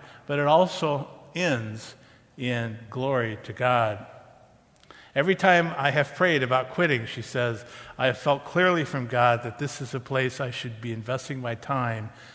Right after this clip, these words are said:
and my energy right now. I have learned to be faithful in the tasks that God has given to me, and God uses each of our gifts and equips us specifically for the task that he has called us to do."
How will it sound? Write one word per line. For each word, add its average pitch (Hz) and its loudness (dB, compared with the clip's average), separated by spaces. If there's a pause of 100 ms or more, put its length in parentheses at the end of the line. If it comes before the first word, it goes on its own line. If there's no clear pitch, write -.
(140)
and 120 -4
my 120 -2
energy 123 -2
right 117 -2
now. 120 -2 (960)
I 131 4
have 135 4
learned 190 4
to 185 0
be 165 0
faithful 202 0 (100)
in 143 0
the 131 -2
tasks 175 2
that 147 -10
God 151 4
has 147 -4
given 160 -2
to 131 -6
me, 117 -4 (760)
and 117 -8
God 135 4
uses 139 -2
each - -4
of 120 -2
our 117 0
gifts 117 0 (480)
and 123 -4
equips 165 -2
us 147 -4
specifically 131 -6
for 110 -10
the 110 -6
task 131 -2
that 123 -6
he 127 -6
has 117 -6
called 113 -6
us 107 -14
to 113 -14
do." 104 -8